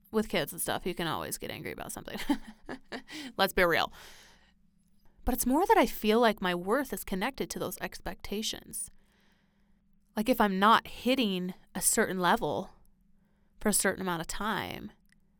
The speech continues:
then I'm failing or I'm not worth something. I, I know definitely I've been struggling with that lately, being like, "What, what am I supposed to do <laughs> with myself?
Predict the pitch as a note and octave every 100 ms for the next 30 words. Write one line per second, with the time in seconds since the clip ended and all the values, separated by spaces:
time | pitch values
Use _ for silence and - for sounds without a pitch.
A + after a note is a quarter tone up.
0 | _ _ _ _ _ _ _ _ _ _
1 | _ _ _ _ _ _ _ _ _ -
2 | F#3+ E3 - G#3 E4 - - - _ _
3 | _ _ _ _ _ - - G3 F3+ E3+
4 | E3 E3 - F3 E3+ D3 D#3 G3 - -
5 | - - - F#3+ - _ G3 A3 G3 F#3+
6 | G3 G#3+ A3+ F#3 A3 - F3 E3+ E3 F3
7 | E3+ - G#3 G#3+ F3+ E3+ E3+ - E3+ E3
8 | E3 F3 F3 D#3 - E3+ - C4+ D4+ -
9 | - - - - - - G3+ B3 D4+ A#3
10 | G3+ - - G#3 G#3+ E3+ F3+ G#3+ F4 B3
11 | D#3 - - C4+ - B3+ - A#3 - -
12 | F#3+ - -